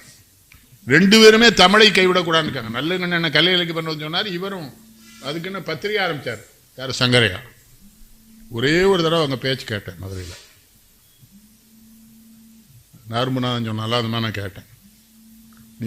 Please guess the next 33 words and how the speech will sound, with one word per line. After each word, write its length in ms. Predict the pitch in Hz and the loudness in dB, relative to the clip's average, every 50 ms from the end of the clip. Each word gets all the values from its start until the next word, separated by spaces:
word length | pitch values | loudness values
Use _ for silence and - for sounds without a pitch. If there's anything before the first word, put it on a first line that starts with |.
| 110 117 | -6 -4
பாட்டுக்கு 280 | 117 123 127 139 123 | -4 -4 -4 -4 -6
எல்லாத்தையும் 340 | 113 120 123 123 127 120 104 110 | -4 -4 -4 -4 -4 -6 -8 -8
திட்டுற, 200 | 98 - - 110 90 | -10 -12 -14 -14 -14
வா 100 | 90 92 98 | -12 -12 -14
வச்சுக்கணும், 420 | 85 82 - - - - 62 58 - - - | -14 -14 -18 -20 -20 -20 -20 -20 -20 -20 -18
அது 80 | - 92 92 | -12 -10 -10
ஒரு 80 | 90 | -4
பக்கம் 180 | - - - 85 | -4 -4 -4 -4
வச்சுக்கணும், 260 | - - - 87 95 | -12 -12 -12 -8 -8
அது 80 | 104 98 - | -8 -4 -4
பரவ-, 200 | 113 123 117 104 | -2 -2 0 0
நம்ம 140 | 113 120 127 - - | 2 2 6 6 6
பஞ்சாயத்து 340 | 131 127 139 135 120 127 120 - | 6 6 4 2 2 2 4 4
பறவை, 320 | 120 120 123 120 113 110 113 123 123 127 113 107 - - - - - - - - - _ - 98 | 4 4 4 4 2 2 0 0 0 -2 -2 -4 -10 -18 -20 -20 -20 -20 -20 -20 -20 _ -10 -10
அப்பா 180 | 98 - - 131 127 113 107 | -8 -4 -4 -4 -4 -2 -6
திட்டுறான், 320 | 104 - - 82 85 - _ _ _ _ _ _ _ _ _ _ _ _ _ - | -8 -10 -10 -20 -20 -20 _ _ _ _ _ _ _ _ _ _ _ _ _ -14
அவ 160 | 98 104 107 113 | -12 -10 -8 -6
தான் 120 | 151 156 127 | -4 -2 -2
ஆளாக்குனது 440 | 131 139 135 127 120 113 110 107 104 | 0 0 0 -2 -4 -8 -8 -8 -8
இவனை." 200 | 98 95 101 101 98 98 101 - - _ _ _ _ _ _ _ _ _ _ _ _ _ _ _ _ _ - - 170 | -8 -8 -10 -12 -12 -14 -16 -20 -20 _ _ _ _ _ _ _ _ _ _ _ _ _ _ _ _ _ -8 -4 -4
எந்த 220 | 160 180 202 240 247 - | -2 0 2 0 2 4
சூழ்நிலையும் 440 | 202 196 190 190 185 185 190 170 160 | 4 4 4 4 2 2 2 2 2
தாய் 200 | 147 165 175 175 165 | 2 2 2 2 2
தகப்பனை 300 | 156 147 131 131 123 110 | 0 0 0 -2 -2 -2
ஒண்ணும் 180 | 110 120 110 110 | -2 -2 -2 -2
பேசக்கூடாது. 440 | 113 104 - - 101 92 78 76 - _ _ _ _ _ _ - - _ _ _ _ _ _ _ _ _ - | -4 -4 -4 -6 -12 -12 -14 -18 -20 _ _ _ _ _ _ -20 -20 _ _ _ _ _ _ _ _ _ -2
அவருக்கு 340 | 131 143 160 156 147 131 139 120 - 147 | 2 2 4 2 2 0 -4 -4 0 2
தாய் 280 | 151 190 240 262 247 226 | 4 6 6 6 6 6
தகப்ப 260 | 214 202 175 185 180 | 4 4 4 2 0
எப்படி 180 | 170 196 196 185 180 | 2 0 2 4 4
வாசிக்காங்க 420 | 180 180 160 185 175 175 165 151 131 | 4 4 4 2 2 2 2 2 2
பாருங்க 200 | 127 120 120 110 - 131 | 2 2 0 0 0 0
சங்கரையாக்கு, 520 | 127 139 139 135 131 127 110 - 101 98 | 0 2 2 2 2 2 0 -2 -6 -8